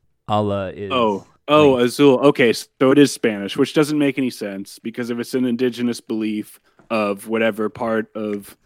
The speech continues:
Speaker 2: Latin America they're from, which it doesn't specify, I don't think, it would have, wouldn't have been in Spanish, because
Speaker 1: It is.
Speaker 2: what
Speaker 1: I'm not,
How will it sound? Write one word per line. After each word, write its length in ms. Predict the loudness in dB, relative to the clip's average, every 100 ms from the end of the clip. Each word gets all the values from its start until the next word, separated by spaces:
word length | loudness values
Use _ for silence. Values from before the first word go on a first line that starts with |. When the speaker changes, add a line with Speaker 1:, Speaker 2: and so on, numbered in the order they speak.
| _ -4
Speaker 2:
Latin 300 | 0 0 0
America 480 | 2 4 4 2 2
they're 100 | 2
from, 400 | 4 2 2 0
which 220 | 0 -2
it 160 | -6
doesn't 420 | -2 -2 -2 -6 -8
specify, 1000 | -4 -4 -2 -6 -8 _ -2 2 0 -2 -2
I 140 | 2
don't 200 | 2 2
think, 400 | 0 -2 -2 -6 -4
it 240 | -4 -2
would 120 | -4
have, 120 | -4 -8 _ _
wouldn't 300 | -2 0 0
have 120 | -2 -4
been 320 | -2 -2 -4
in 80 | -8
Spanish, 540 | -8 -10 -10 -14 -16
because 400 | -16 -12 -12 -12
Speaker 1:
It 120 | -12
is. 360 | -12 -12 -16 -12
Speaker 2:
what 420 | -8 -8 -10 _ _ _ -16 -16 -16 -14
Speaker 1:
I'm 220 | -8 -6 -4
not, 160 | -6